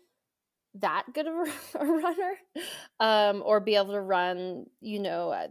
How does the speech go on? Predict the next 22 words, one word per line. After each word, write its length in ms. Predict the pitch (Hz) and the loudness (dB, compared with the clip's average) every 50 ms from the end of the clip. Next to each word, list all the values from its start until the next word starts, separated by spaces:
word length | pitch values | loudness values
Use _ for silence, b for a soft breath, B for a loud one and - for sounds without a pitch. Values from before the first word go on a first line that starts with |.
| - _ _ | -12 _ _
top 240 | - 208 175 - _ | -8 -6 -6 -6 _
ten 160 | - 208 180 | -8 -6 -6
at 120 | 180 180 - | -6 -8 -10
the 80 | 180 | -12
trials. 760 | 180 - - 202 175 165 160 160 160 165 160 185 202 - - - _ | -16 -10 -8 -6 -4 -2 -2 -2 -2 -2 -4 -4 -6 -8 -12 -12 _
Um, 520 | - 196 190 190 180 175 170 165 170 180 180 _ _ _ _ _ _ _ _ _ _ _ _ _ _ _ _ - B B B B B B B B | -4 -2 0 0 0 -2 -4 -6 -8 -12 -12 _ _ _ _ _ _ _ _ _ _ _ _ _ _ _ _ -14 B B B B B B B B
so 220 | - - 277 262 | 4 6 8 8
I'm 120 | 254 254 | 8 6
still 280 | 247 - - 262 240 233 | 4 4 4 4 2 2
kind 200 | 233 - 226 208 | 0 -4 -4 -2
of 160 | 196 196 202 - - - - 202 196 | -2 -2 -2 -6 -18 -18 -16 -16 -4
getting, 420 | - 202 190 190 190 185 185 175 - _ _ _ | -4 -2 -2 -2 -4 -6 -8 -10 -12 _ _ _
getting 240 | - 202 190 185 180 | -6 -4 -4 -4 -4
used 300 | 180 175 185 185 - - | -6 -4 -4 -6 -4 -2
to 80 | 285 | 0
it 140 | 320 381 359 | 0 0 0
and 400 | 262 214 196 190 165 - - 214 | 0 -2 -4 -6 -10 -12 -14 -16
trying 300 | - - 208 185 185 190 | -10 -6 -6 -6 -6 -6
to 380 | 190 - 202 185 170 170 170 175 _ | -8 -6 -4 -2 -2 -2 -4 -6 _
believe 440 | - 185 175 165 170 180 185 185 180 | -8 -6 -6 -4 -4 -4 -4 -4 -4
that 160 | 185 160 160 | -4 -4 -2
I 320 | 160 151 147 151 156 - | -2 -2 -4 -4 -6 -6